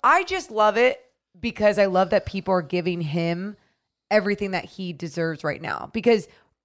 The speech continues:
I know he hasn't been playing like this throughout all of his years in Sacramento,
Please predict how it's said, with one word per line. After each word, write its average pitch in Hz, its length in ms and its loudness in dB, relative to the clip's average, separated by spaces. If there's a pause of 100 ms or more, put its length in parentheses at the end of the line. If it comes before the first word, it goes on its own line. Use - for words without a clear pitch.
(400)
I 262 180 4
know 233 280 2
he 214 160 -2
hasn't 202 200 0
been 185 140 -4
playing 185 300 -4
like 196 200 -6
this 226 380 -6
throughout 185 260 4
all 175 200 2
of 180 60 -4
his 180 200 -8
years 170 220 -6
in 185 80 -12
Sacramento, 180 680 -2